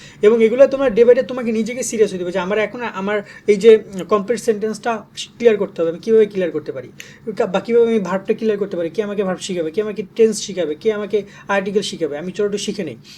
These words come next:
ঠিক আছে? একটা দুইটা ক্লাস দেখে শিখে নেওয়ার ট্রাই করবে এবং পরবর্তী সেটা, আহ, তোমরা হচ্ছে যে বিভিন্ন বিগত সালের প্রশ্ন বলো বা গাইড দেখে দেখে সেগুলো প্র্যাকটিস করবে যে আমার ঠিক আছে কিনা।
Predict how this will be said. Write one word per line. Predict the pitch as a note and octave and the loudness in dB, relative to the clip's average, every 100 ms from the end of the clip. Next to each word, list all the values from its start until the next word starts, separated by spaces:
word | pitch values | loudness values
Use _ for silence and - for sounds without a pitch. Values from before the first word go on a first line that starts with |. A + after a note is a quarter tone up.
| - - | -20 -8
ঠিক | - | 2
আছে? | A#3 A3+ | 4 2
একটা | G#3 | -4
দুইটা | A3 A3 | -2 0
ক্লাস | A3+ A3 | 0 0
দেখে | G3+ A3+ | 0 -4
শিখে | - G#3+ | -4 -4
নেওয়ার | G#3+ G#3 | -4 -2
ট্রাই | A3+ A3+ | 0 0
করবে | B3 C4 | 2 0
এবং | A#3 | 0
পরবর্তী | A3+ G#3+ G#3 | -2 -2 -4
সেটা, | G#3+ A#3 A3 | -6 -4 -4
আহ, | - - A#3+ G#3 G3 | -6 -6 0 0 0
তোমরা | F#3+ F#3+ | -2 -2
হচ্ছে | G3 G3 | -2 -4
যে | F#3+ G3 | -4 -4
বিভিন্ন | D#3+ E3 G3 | -4 -4 -4
বিগত | F3+ F#3 G3 | -2 -2 -2
সালের | F#3+ G3+ | -4 -4
প্রশ্ন | G3 F#3 - | -4 -6 -6
বলো | F3+ F#3 | -6 -4
বা | F#3 F#3 | -2 -4
গাইড | E3+ F3+ | -4 -6
দেখে | E3 F#3 | -6 -6
দেখে | G3 A3 - - | -2 -2 -4 -10
সেগুলো | - G3+ G#3 | -4 0 0
প্র্যাকটিস | G3+ G3 G#3 F#3+ | -2 -6 -6 -10
করবে | F#3+ | -6
যে | F#3 | -4
আমার | F#3 | -4
ঠিক | - G#3+ | -6 -6
আছে | F#3 D#3 | -6 -8
কিনা। | C#3 | -12